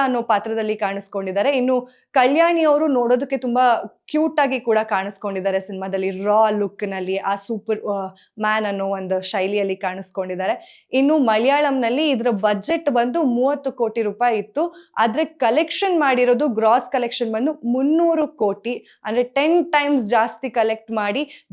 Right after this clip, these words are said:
ದಾಖಲೆ ಕೂಡ ಸೃಷ್ಟಿ ಮಾಡಿದೆ. ಇದು ಚಾಪ್ಟರ್ ಒನ್ ಅಷ್ಟೇ. ಚಾಪ್ಟರ್ ಟೂ ಬರುವಂತಹ ಎಲ್ಲಾ ನಿರೀಕ್ಷೆಗಳು ಇದೆ ಈಗ. ಇನ್ನು ಮೂರನೇದಾಗಿ ಧನುಷ್ ಅವರ ಸಿನಿಮಾ ಇಡ್ಲಿ ಕಡೈ.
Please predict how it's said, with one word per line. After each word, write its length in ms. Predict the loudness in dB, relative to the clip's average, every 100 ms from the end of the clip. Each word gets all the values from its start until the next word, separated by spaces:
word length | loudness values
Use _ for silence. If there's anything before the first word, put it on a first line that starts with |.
| 2
ದಾಖಲೆ 480 | 4 4 4 4 2
ಕೂಡ 220 | 2 2 2 -2
ಸೃಷ್ಟಿ 300 | -10 -6 -4
ಮಾಡಿದೆ. 400 | -2 -2 0 0
ಇದು 140 | 0
ಚಾಪ್ಟರ್ 480 | 0 0 0 -2 -2
ಒನ್ 240 | -2 -2
ಅಷ್ಟೇ. 300 | -4 -6 -8
ಚಾಪ್ಟರ್ 460 | -4 -2 -2 -4 -6
ಟೂ 140 | -4 -2
ಬರುವಂತಹ 520 | -2 -2 -4 -6 -6
ಎಲ್ಲಾ 360 | -4 -2 0 0
ನಿರೀಕ್ಷೆಗಳು 720 | 0 -4 -6 -6 -2 -2 -2
ಇದೆ 400 | -2 0 0 0
ಈಗ. 100 | -2 -6 -8 _ _ _ _
ಇನ್ನು 460 | 4 4 4 -2 -6
ಮೂರನೇದಾಗಿ 1080 | 2 4 4 2 2 2 0 -2 -6 -14 _ _ -2
ಧನುಷ್ 520 | 2 4 4 2 -2 0
ಅವರ 240 | 0 2 0 -2 -2
ಸಿನಿಮಾ 480 | 0 0 -4 -6 -4
ಇಡ್ಲಿ 380 | -2 0 -2 -2
ಕಡೈ. 340 | -2 -4 -6